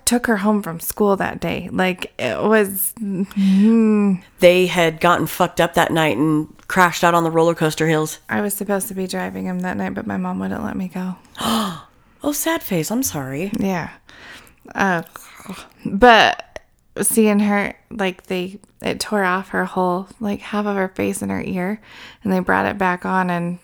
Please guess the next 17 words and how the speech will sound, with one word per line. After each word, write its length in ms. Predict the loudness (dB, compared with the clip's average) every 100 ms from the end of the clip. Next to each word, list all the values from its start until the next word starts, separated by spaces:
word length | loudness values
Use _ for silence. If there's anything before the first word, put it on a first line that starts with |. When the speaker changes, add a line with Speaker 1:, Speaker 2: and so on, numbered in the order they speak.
| -14
Speaker 1:
sewed 400 | -6 0 0 0
it 100 | 0
on. 360 | 2 2 0 0
Speaker 2:
And 140 | 0 2
then 120 | 2
tried 240 | 2 0
to 100 | -2 -4 -10
putty 300 | -2 0 2
over 200 | 2 2
it? 160 | 2 0 -6 -6
Speaker 1:
Yeah, 540 | 2 2 2 0 -2
and 240 | 0 2 4
that's 240 | 2 2
Speaker 2:
Uh. 40 | 2
Speaker 1:
how 140 | 4
I 100 | 2
remember. 480 | 0 0 0 0